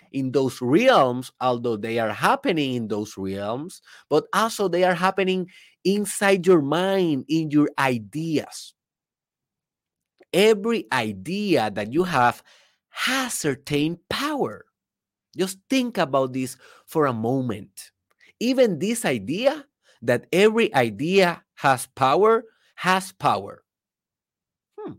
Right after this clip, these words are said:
interesting. Interesting. What is the implications of this? What this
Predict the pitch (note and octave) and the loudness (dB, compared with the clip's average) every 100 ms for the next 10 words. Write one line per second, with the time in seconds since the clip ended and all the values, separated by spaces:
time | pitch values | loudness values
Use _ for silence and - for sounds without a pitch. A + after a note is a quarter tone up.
0 | _ E3+ D#3+ - - - - _ _ _ | _ -12 -12 -12 -18 -20 -20 _ _ _
1 | _ _ _ _ _ _ _ _ _ _ | _ _ _ _ _ _ _ _ _ _
2 | _ _ _ _ _ _ _ _ _ _ | _ _ _ _ _ _ _ _ _ _
3 | _ _ - G3+ G3+ - - - C2 _ | _ _ -10 -10 -10 -16 -16 -20 -20 _
4 | _ _ _ _ _ _ _ _ _ _ | _ _ _ _ _ _ _ _ _ _
5 | _ _ _ _ _ _ _ _ _ _ | _ _ _ _ _ _ _ _ _ _
6 | _ _ _ F3+ _ _ _ _ _ _ | _ _ _ _ _ _ _ _ _ _
7 | _ _ _ _ _ _ _ _ _ _ | _ _ _ _ _ _ _ _ _ _
8 | _ - - - C#3 F3 F#3+ G3 E3 D#3+ | _ -18 -16 -4 0 0 0 0 0 -2
9 | D#3+ B2 - E3+ A#3+ - B2+ - G2 F#2 | 0 -2 0 0 0 0 -4 -4 -8 -8
10 | F2 - - - _ _ _ _ _ _ | -12 -12 -18 -20 _ _ _ _ _ _
11 | _ _ _ _ _ _ _ _ _ _ | _ _ _ _ _ _ _ _ _ _
12 | _ _ _ _ _ _ _ _ _ _ | _ _ _ _ _ _ _ _ _ _
13 | A#2+ E3+ D#3+ E3+ - | -4 -2 0 -4 -4